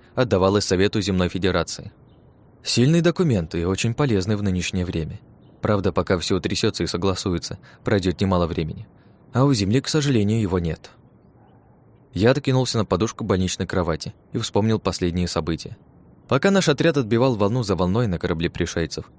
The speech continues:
полковник Нечаев применил все имеющиеся у него рычаги и немало нецензурных слов, но смог убедить руководство операции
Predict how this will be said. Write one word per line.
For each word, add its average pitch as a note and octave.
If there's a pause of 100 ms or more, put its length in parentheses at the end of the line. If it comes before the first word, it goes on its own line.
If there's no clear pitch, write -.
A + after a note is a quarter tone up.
(160)
полковник B2+
Нечаев A#2
применил G#2+
все G2+
имеющиеся G2
у F#2
него F#2+
рычаги G2 (340)
и B2
немало G#2
нецензурных G2
слов, D#2+ (480)
но C#3
смог D#3
убедить G2
руководство G2
операции F#2